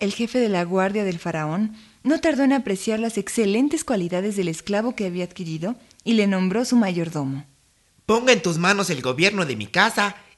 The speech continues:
Speaker 2: y todo lo que tengo",
Speaker 1: le dijo. José, que había hallado gracia a los ojos del Señor, desempeñó su trabajo con mucho acierto. Y Yahvé bendijo, gracias a José, la casa de Putifar, aumentando su riqueza.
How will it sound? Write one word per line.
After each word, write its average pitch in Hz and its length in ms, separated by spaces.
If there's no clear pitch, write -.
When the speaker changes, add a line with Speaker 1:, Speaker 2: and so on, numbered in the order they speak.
Speaker 2:
y 160 180
todo 220 220
lo 208 120
que 208 120
tengo", 110 520
Speaker 1:
le 247 160
dijo. 165 460
José, 359 420
que 302 120
había 226 200
hallado 202 460
gracia 233 460
a 202 40
los 180 240
ojos 190 220
del 175 160
Señor, 165 500
desempeñó 262 520
su 330 140
trabajo 240 420
con 196 160
mucho 202 320
acierto. 151 560
Y 196 120
Yahvé 175 480
bendijo, 214 800
gracias 196 460
a 196 60
José, 208 460
la 247 140
casa 285 260
de 277 140
Putifar, 196 720
aumentando 185 720
su 180 120
riqueza. 156 580